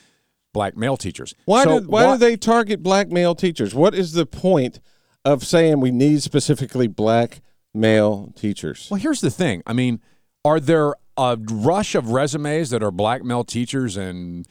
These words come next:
Speaker 1: you're
Speaker 2: I don't
Speaker 1: s-, you're saying Hanover and Henrico and Chesterfield aren't hiring them because they're black? I mean, what, the assumption
Speaker 2: That's
Speaker 1: here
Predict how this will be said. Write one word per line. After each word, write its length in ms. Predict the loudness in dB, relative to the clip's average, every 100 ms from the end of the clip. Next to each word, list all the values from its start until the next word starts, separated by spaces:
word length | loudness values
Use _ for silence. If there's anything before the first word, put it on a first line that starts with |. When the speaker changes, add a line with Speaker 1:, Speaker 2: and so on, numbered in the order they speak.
| _ _ _
Speaker 1:
you're 120 | 2
Speaker 2:
I 40 | 2
don't 120 | 2
Speaker 1:
s-, 80 | 0
you're 160 | 0
saying 300 | 0 -2 -2
Hanover 460 | -2 -2 0 0 -2
and 140 | -2
Henrico 520 | -2 0 -2 -2 -2
and 120 | -2 -4
Chesterfield 420 | -4 -4 -4 -2
aren't 200 | 0 0
hiring 320 | 0 2 2 2
them 180 | 0
because 320 | 0 2 2 2
they're 100 | 0
black? 440 | 0 0 0 -2
I 40 |
mean, 140 | -2 -4
what, 140 | -4
the 100 | -2
assumption 440 | -2 -2 -2 2 2
Speaker 2:
That's 120 | 2
Speaker 1:
here 300 | 0 0